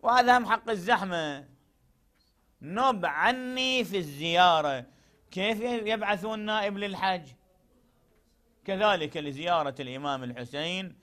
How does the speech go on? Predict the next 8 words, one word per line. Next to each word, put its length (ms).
اللي 300
هي 220
حج 360
وحج 580
وحج 500
حتى 400
بلغت 480
تسعين، 580